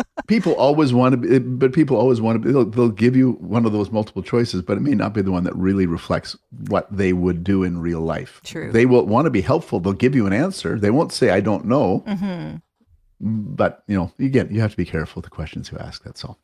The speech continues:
Speaker 1: Yeah. I guess with your experience, you've learned how to ask the right questions. <laughs>
Speaker 2: Yes.
Speaker 1: That's
Speaker 2: Most of the
Speaker 1: <laughs>
Speaker 2: time.
Speaker 1: Yeah, yeah.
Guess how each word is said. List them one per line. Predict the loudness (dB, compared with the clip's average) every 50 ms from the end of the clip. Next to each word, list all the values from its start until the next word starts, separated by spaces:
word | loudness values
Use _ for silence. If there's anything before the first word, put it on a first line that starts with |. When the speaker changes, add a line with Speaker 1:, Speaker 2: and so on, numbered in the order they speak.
| _ _ _ _ -14
Speaker 1:
Yeah. | -10 -10 -8 -8 -8 -8 -8 -10 -10 -10
I | -10 -10 -6
guess | -4 -4 -4 -2
with | -2 -2 -2 -2 -4
your | -4 -2 -2 -2 -2 -4
experience, | -4 -6 -8 -8 -10 -12 -10 -8 -6 -4 -4 -4 -4 -4 -6 -6 -8 -8
you've | -8 -8 -8 -6 -6
learned | -4 -4 -4 -4 -4
how | -6 -6 -6
to | -6 -6
ask | -8 -8 -8 -10
the | -10 -8
right | -8 -6 -8 -8
questions. | _ -6 -6 -6 -6 -4 -4 -4 -2 -2 -2 -2 -4 -2 _ -4
<laughs> | -4 -2 -2 -4 -4 -4 _ -4 -4 -4 _ _ -12 -12 -12 _ _ -10 -10 -8 _ -4
Speaker 2:
Yes. | -4 -2 -4 -6 -10 -14 -14 -14 -14 -16 -20 -16 -4 0
Speaker 1:
That's | 2 4
Speaker 2:
Most | 4 4 4 2
of | 0 0
the | 0 0
Speaker 1:
<laughs> |
Speaker 2:
time. | 0 -2 -4 -6 -8 -12 -8 -4
Speaker 1:
Yeah, | -2 -2 0 2 2 2 2 _ -4 -10 -10 -8 -4 0
yeah. | 2 4 4 4 2